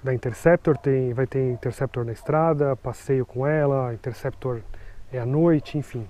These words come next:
tem uma série de outros vídeos aí de material que eu produzi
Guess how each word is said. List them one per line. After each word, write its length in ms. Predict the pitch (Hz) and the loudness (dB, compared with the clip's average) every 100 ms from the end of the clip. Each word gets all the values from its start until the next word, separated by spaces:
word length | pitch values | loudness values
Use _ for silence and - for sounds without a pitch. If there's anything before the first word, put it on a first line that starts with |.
| - | -8
tem 100 | 135 | -4
uma 140 | 139 | -2
série 280 | - 156 156 | -2 0 2
de 80 | 143 | 2
outros 280 | 147 139 117 | 0 -2 0
vídeos 300 | 135 127 127 | 0 0 0
aí 180 | 147 165 - - - | -2 -2 -10 -18 -12
de 100 | 135 | -2
material 320 | 135 139 139 139 | 0 2 2 0
que 100 | - | 0
eu 40 | |
produzi 480 | 160 156 147 180 | 2 4 4 2